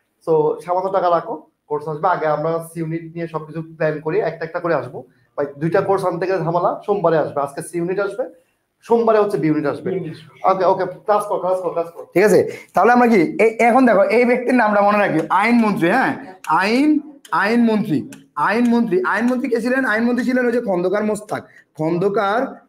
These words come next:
Speaker 3: খন্দকার কি মোস্তাক, খন্দকার মোস্তাক, খন্দকার মোস্তাক ছিলেন কি আইনমন্ত্রী। এবং সর্বশেষ যেটা আমাকে জানতে হবে, সর্বশেষ কি জানবো? স্বরাষ্ট্র যেটা বলছে, স্বরাষ্ট্র ত্রাণ,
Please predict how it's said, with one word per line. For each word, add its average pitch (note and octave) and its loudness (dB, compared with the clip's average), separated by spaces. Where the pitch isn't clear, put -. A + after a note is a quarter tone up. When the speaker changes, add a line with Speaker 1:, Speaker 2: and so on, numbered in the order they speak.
Speaker 3:
খন্দকার F#3 0
কি - -2
মোস্তাক, E3 -4
খন্দকার D#3+ 0
মোস্তাক, E3+ -4
খন্দকার C#3+ -2
মোস্তাক F#3 -4
ছিলেন G#3+ 0
কি E3 -2
আইনমন্ত্রী। G3+ -2
এবং A#3 0
সর্বশেষ A3 0
যেটা B3 0
আমাকে B3 2
জানতে A#3 0
হবে, G3+ 0
সর্বশেষ G3+ -2
কি A#3+ -4
জানবো? A3+ 0
স্বরাষ্ট্র G#3+ -2
যেটা B3 2
বলছে, G3+ -2
স্বরাষ্ট্র F#3+ -2
ত্রাণ, G3 -2